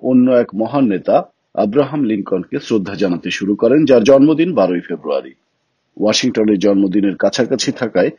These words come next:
পরবর্তীতে ফেব্রুয়ারির তৃতীয় সোমবার সকল প্রেসিডেন্টের সম্মানার্থে জাতীয় প্রেসিডেন্ট দিবস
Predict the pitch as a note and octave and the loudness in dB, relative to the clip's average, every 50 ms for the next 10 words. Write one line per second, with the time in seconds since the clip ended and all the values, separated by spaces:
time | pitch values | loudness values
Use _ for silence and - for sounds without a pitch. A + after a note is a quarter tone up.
0 | _ - - - - _ - A#2+ B2 D3 D3 D#3 D3+ D3 E3+ D#3 - F#3 F3+ - | _ -20 -20 -20 -4 _ 4 6 6 6 4 2 0 0 -4 -4 -4 -4 -2 0
1 | C#3 C3 A2 A#2 C3 C3 C3+ C#3+ C#3+ B2 - - B2+ C#3 C3 - E3+ D#3 - - | 0 0 2 2 2 4 4 2 0 0 -2 -2 -2 -2 2 2 2 2 2 0
2 | - F2+ D#2 C#2 D#2 G#2+ E3 - _ _ _ _ _ _ _ _ - - - A#2+ | -4 -4 -4 -2 -2 -4 -4 -6 _ _ _ _ _ _ _ _ -6 -4 -4 -2
3 | A#2+ - D#3+ D#3 - B2 G#2+ - - A#2+ A#2 A#2 A2 G#2 B2 A2+ - - G#2+ F#2 | -2 -2 -4 -4 -4 -6 -6 -4 -2 -2 -2 -2 -2 -2 -4 -4 -2 -2 -2 0
4 | F#2+ G2 G2+ G#2 G2+ F2+ - - G#2 F2 E2 E2+ E2 - - F2+ E2+ C#2+ - G2 | 0 0 0 0 -2 -2 -4 -4 -4 -2 -2 -2 -2 -2 -4 -4 -4 -4 -6 -6
5 | F#2+ - G#2 F2+ E2 E2 D#2+ D2+ E2+ F2 F2+ | -4 -4 -4 -4 -4 -4 -6 -6 -6 -6 -8